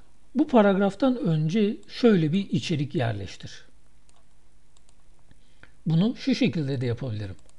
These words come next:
P yine iki nokta üst üste after yazarak arkadaşlar, bu önce yazılan değil, ne olacak bu kez? Sonra yazılan. Sonra yazılan C S S içeriği olacak.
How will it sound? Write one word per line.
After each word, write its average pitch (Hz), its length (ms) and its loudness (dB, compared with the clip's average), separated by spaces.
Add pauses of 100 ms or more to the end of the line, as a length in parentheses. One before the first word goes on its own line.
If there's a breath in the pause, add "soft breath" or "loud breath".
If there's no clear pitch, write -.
(1300 soft breath)
P 220 360 6 (280)
yine 202 180 4
iki 185 180 0
nokta 190 240 2
üst - 220 -2
üste 214 360 -6 (200)
after 226 480 6 (1000)
yazarak 160 500 4
arkadaşlar, 117 680 -4 (920 soft breath)
bu 240 220 2
önce 190 260 6
yazılan 180 440 4
değil, 180 200 0
ne 269 60 0
olacak 135 400 -2
bu 123 60 -4
kez? 254 160 -2
Sonra 190 380 2
yazılan. 113 420 -4 (1600)
Sonra 202 340 2
yazılan 123 400 -2
C 117 260 -6
S 113 140 -10
S - 100 -12
içeriği 123 400 -4
olacak. 123 440 -6